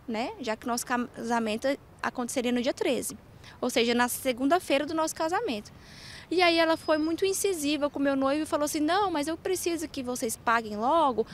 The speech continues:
por causa das flores, por causa do,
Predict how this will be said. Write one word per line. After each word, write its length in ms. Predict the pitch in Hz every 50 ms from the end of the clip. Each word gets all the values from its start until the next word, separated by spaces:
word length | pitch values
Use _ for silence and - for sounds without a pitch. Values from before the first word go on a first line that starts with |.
| - - - - -
por 160 | 320 330 330
causa 320 | - 320 302 311 311 320
das 260 | 269 320 320 330 -
flores, 720 | - - 302 285 302 302 302 302 294 294 277 269 277 - - - - - - -
por 140 | 269 277
causa 400 | - - 262 254 269 269 285 269
do, 840 | 240 226 269 277 277 269 269 269 269 262 262 262 254 240 226 214